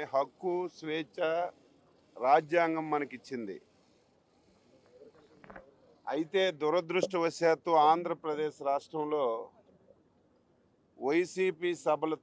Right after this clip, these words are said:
తప్ప తెలుగుదేశం పార్టీ కానీ, జనసేన కానీ, మిగిలినటువంటి రాజకీయ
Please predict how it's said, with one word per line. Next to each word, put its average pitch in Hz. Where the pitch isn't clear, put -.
తప్ప 139
తెలుగుదేశం 170
పార్టీ 156
కానీ, 147
జనసేన 147
కానీ, 143
మిగిలినటువంటి 165
రాజకీయ 156